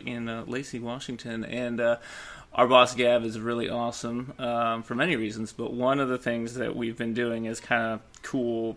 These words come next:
just, like, family building things, is, uh,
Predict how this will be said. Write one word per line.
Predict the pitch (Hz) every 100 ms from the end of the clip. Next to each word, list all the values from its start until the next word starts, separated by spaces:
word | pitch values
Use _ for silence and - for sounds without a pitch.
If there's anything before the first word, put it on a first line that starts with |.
| -
just, | - 110
like, | 113 110
family | 143 131 123 120
building | 120 120 120 120
things, | - 117 117 117 -
is, | 127 117 120 120
uh, | 117